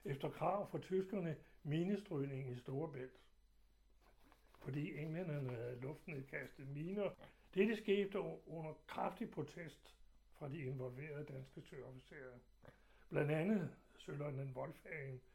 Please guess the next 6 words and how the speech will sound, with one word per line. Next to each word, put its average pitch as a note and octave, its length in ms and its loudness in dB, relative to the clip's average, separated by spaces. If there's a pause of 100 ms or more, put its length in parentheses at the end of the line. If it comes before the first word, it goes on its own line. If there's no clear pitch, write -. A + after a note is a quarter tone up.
(180)
den C3+ 140 2
senere D3 420 -4
kommandør C#3 600 -8
for D3+ 100 -10
flådestation C3 640 -8 (240)
Korsør. D3+ 480 -10